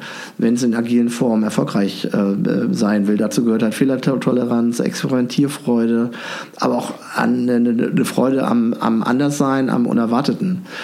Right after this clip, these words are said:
Und dem Raum zu geben, ich glaub, das ist eine, eine, eine, eine, eine schöne Herausforderung, sich dem,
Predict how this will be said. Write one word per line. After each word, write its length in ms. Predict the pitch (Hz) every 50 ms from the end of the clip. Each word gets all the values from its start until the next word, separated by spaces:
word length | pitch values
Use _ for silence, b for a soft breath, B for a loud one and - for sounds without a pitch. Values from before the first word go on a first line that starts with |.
| B B B B B
Und 140 | - 107 110
dem 160 | 117 117 117
Raum 280 | 117 - 107 127 170 180
zu 160 | - 151 131
geben, 600 | - - 113 104 104 110 120 123 135 151 170 185 - -
ich 100 | - -
glaub, 160 | 117 101 -
das 160 | - 120 123
ist 140 | 147 - 131
eine, 140 | 120 113 113
eine, 280 | 113 113 117 113 113
eine, 500 | 113 113 110 107 104 104 104 104 107 104 -
eine, 220 | - 117 107 110 - -
eine 140 | - 113 113
schöne 220 | - - 131 131
Herausforderung, 840 | 123 120 117 120 160 156 - 113 107 107 107 110 110 107 113 123 123
sich 160 | - 117 110 -
dem, 320 | - 120 113 113 113 113